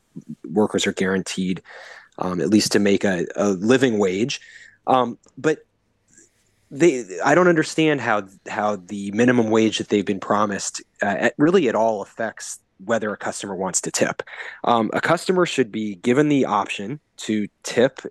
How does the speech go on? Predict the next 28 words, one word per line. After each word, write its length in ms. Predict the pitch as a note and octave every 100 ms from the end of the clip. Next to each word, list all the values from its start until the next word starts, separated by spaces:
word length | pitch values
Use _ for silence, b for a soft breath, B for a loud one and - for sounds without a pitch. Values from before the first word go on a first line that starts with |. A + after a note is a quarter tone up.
| -
or 220 | B2 C3
not 240 | G#2+ -
tip. 320 | - F#2+ - - B B -
Um, 400 | - G#2+ G2 F#2 -
it, 160 | G#2 -
you 140 | C3
know, 80 | F2+
they 240 | F2 A#2 C3
know 200 | B2 C3+
what 200 | C#3 C#3+
they're 160 | C3
gonna 180 | C3+ C3
pay 320 | - G#2+ G#2
for 300 | A2 - G#2
a 80 | G2+
ride, 420 | F2+ A#2+ G2 C#3
and 100 | C3
if 120 | A2+
they 140 | - B2
wanna 220 | C#3 C#3+
add 200 | - A#2+
on 180 | A#2+ A#2+
a 20 |
few 240 | A#2+ - A#2+
bucks 340 | A2+ B2 -
at 60 | A#2
the 180 | A#2 G2+
end 320 | G2+ C3